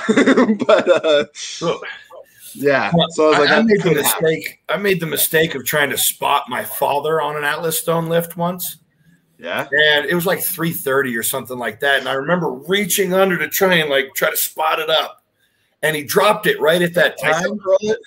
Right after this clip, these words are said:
Speaker 1: <laughs>
Speaker 2: Oh. These two fingers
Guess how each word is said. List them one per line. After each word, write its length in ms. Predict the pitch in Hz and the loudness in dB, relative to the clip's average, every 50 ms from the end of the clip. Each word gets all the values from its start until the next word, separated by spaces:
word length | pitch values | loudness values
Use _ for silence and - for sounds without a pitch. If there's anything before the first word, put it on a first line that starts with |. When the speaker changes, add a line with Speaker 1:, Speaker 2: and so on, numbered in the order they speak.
| - _ - - - - - | -20 _ -18 -18 -14 -4 -2
Speaker 1:
<laughs> 200 | 262 - 277 254 247 | -2 0 0 0 0
Speaker 2:
Oh. 520 | 214 185 180 160 151 147 143 - - - - - - - - - - _ - | 0 0 0 0 -2 -4 -6 -10 -10 -12 -12 -14 -14 -14 -14 -16 -16 _ -4
These 200 | 190 214 214 - 220 165 | -2 -2 0 0 0 0
two 180 | 233 226 208 - | 0 0 -2 -2
fingers 600 | - - 202 214 208 175 151 - - - - - | 0 2 2 2 2 0 -2 -4 -6 -8 -10 -10